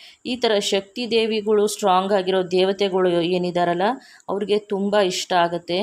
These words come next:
ಅವ್ರಿಗೆ ಮಾತ್ರ ನಾವು ಈ ದೀಪಗಳನ್ನ ರಾಹುಕಾಲದಲ್ಲಿ ಶುಕ್ರವಾರ, ಮಂಗಳವಾರ, ಭಾನುವಾರ ರಾಹುಕಾಲ, ಶುಕ್ರವಾರ ರಾಹುಕಾಲ, ಮಂಗಳವಾರ ರಾಹುಕಾಲ, ಮತ್ತು ಅಮಾವಾಸ್ಯೆಗೆಲ್ಲನೂ ನಾವು ಈ ದೀಪನ ಹಚ್ಚಿದ್ರೆ ನಮ್ಮ ಕಷ್ಟಗಳೆಲ್ಲ ಪರಿಹಾರ ಆಗುತ್ತೆ.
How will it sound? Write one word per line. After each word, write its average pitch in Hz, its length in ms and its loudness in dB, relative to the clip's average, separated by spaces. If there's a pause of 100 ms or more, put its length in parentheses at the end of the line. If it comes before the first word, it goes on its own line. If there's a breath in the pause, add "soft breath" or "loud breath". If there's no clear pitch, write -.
(120)
ಅವ್ರಿಗೆ 190 320 -2
ಮಾತ್ರ 214 300 2
ನಾವು 185 300 0
ಈ 185 260 -4
ದೀಪಗಳನ್ನ 180 520 -2 (440 loud breath)
ರಾಹುಕಾಲದಲ್ಲಿ 185 840 0
ಶುಕ್ರವಾರ, 180 580 0
ಮಂಗಳವಾರ, 175 600 2
ಭಾನುವಾರ 175 640 2
ರಾಹುಕಾಲ, 165 640 -2
ಶುಕ್ರವಾರ 180 520 -2
ರಾಹುಕಾಲ, 170 520 -2
ಮಂಗಳವಾರ 165 500 -2
ರಾಹುಕಾಲ, 165 420 -6 (420 loud breath)
ಮತ್ತು 196 260 0
ಅಮಾವಾಸ್ಯೆಗೆಲ್ಲನೂ 180 840 0 (400)
ನಾವು 160 380 -4
ಈ 180 300 -6
ದೀಪನ 170 360 0
ಹಚ್ಚಿದ್ರೆ 180 480 -2 (440 loud breath)
ನಮ್ಮ 220 120 -4
ಕಷ್ಟಗಳೆಲ್ಲ 190 580 0 (120)
ಪರಿಹಾರ 185 360 0
ಆಗುತ್ತೆ. 160 520 -2